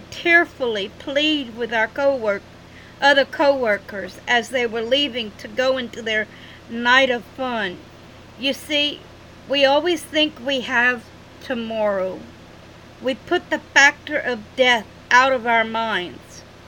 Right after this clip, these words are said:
What he said to these young people was profound. See, these were his classmates and his co-workers. So he had a, he was involved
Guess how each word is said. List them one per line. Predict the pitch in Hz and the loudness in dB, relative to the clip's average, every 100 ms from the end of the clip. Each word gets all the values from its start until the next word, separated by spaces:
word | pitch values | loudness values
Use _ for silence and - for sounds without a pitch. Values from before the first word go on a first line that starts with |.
| - - - - - | -20 -20 -20 -20 -12
What | 220 262 | -2 -2
he | 285 | -2
said | - - 320 359 | -6 -2 -2 -2
to | 349 | -6
these | 294 294 247 | -6 -6 -6
young | 269 254 277 311 | -2 -2 -2 -4
people | 339 330 320 330 311 | -6 -6 -6 -8 -6
was | 254 240 - | -4 -4 -6
profound. | - 226 - - 240 247 208 180 - - - - - - - - - - - | -12 -12 -12 -4 -2 0 -2 -8 -14 -20 -20 -20 -20 -20 -20 -20 -20 -16 -4
See, | 311 | -2
these | 233 403 427 311 | 2 2 2 0
were | 285 | -2
his | 233 247 - - | -2 -6 -10 -10
classmates | - 277 285 294 - 277 208 190 - - - - - - - - | 2 6 6 4 -10 -10 -10 -12 -16 -20 -20 -20 -20 -20 -14 -2
and | 302 381 427 | 2 2 2
his | 381 311 | 0 -2
co-workers. | - 240 220 175 - - - - - - - - - - - - | -6 -6 -4 -6 -10 -14 -16 -18 -18 -20 -20 -20 -20 -20 -20 -20
So | - 277 254 226 - - - - | -10 -2 -2 -2 -8 -20 -20 -12
he | 311 302 | -4 0
had | 311 311 | 4 4
a, | 233 - - - | 2 -4 -20 -14
he | 208 349 370 | -2 2 2
was | 311 240 - - - | 2 -2 -4 -6 0
involved | 254 226 190 - 277 320 311 254 202 190 - | 0 0 -4 4 8 8 8 4 0 -10 -18